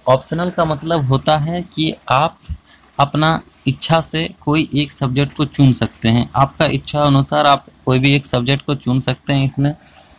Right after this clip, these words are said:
तो इसमें आपको optional में कोई भी एक subject चुन लेना है, जिसमें आपका interest हो वो आप चुन सकते हैं। तो देखिए first में जो optional जो course है उसका नाम है vocational work education। इसका मतलब होता है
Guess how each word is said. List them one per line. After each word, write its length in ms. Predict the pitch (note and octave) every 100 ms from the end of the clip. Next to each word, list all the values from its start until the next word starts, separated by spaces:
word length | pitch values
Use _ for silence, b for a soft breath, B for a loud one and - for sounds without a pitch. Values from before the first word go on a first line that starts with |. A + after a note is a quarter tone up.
| - -
तो 140 | D#3
इसमें 320 | - C#3 E3 E3+
आपको 480 | D#3 D#3 - E3+ D#3+
optional 440 | C#3 - D#3 E3
में 200 | D#3+ D#3+
कोई 280 | - C#3+ D#3
भी 200 | D#3 D#3+
एक 160 | D3+ D3
subject 480 | - B2+ C#3 D3 -
चुन 200 | C#3 C#3
लेना 280 | C#3 C#3
है, 280 | C#3+ D#3+ -
जिसमें 360 | B2 B2+ C#3 C#3+
आपका 380 | C3+ C3+ - C#3
interest 480 | B2 B2 C#3 -
हो 280 | C3+ B2 D#3 B B -
वो 140 | C3+ D3
आप 280 | A#2+ C#3+ -
चुन 140 | C#3
सकते 340 | B2+ A#2+ - A#2
हैं। 120 | A#2
तो 120 | C3+
देखिए 240 | C#3 C#3+ E3
first 380 | - D3+ -
में 140 | D#3 D#3
जो 100 | D#3
optional 440 | D3+ - D3+ D#3 - - -
जो 200 | C3+ C#3+ D3+ B B - -
course 280 | D#3 -
है 60 | D#3
उसका 260 | C#3 - D3+
नाम 260 | C#3+ C#3+
है 80 | D3
vocational 640 | C3 B2 C3 - D3 D#3 -
work 260 | C3+ D3 - -
education। 540 | B2+ A#2+ B2+ - A#2+ -
इसका 300 | B2 - E3
मतलब 400 | D#3+ C#3 D3 D3+
होता 300 | C#3+ C#3+ D3+
है 200 | C#3+ D3+